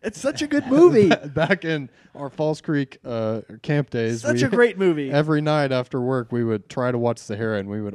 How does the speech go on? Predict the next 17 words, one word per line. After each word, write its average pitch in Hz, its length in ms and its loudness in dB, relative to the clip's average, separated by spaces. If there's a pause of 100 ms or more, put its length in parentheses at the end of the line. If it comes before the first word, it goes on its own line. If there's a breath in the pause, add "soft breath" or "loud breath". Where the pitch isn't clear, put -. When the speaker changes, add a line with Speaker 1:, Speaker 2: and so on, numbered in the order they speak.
Speaker 2:
<laughs> - 80 -20
always 120 460 -2
fall 147 240 -2
asleep. 143 360 -4
Speaker 1:
Anyway, 147 460 -4 (200)
there's 160 180 -10
this 151 180 -12
scene 196 420 -8
where 147 120 -6
they're 165 180 -6
in 185 160 -8
a 180 60 -4
boat, 147 500 0
and 139 140 -10
there's 139 160 -8
a, 127 280 -8
they're 131 300 -10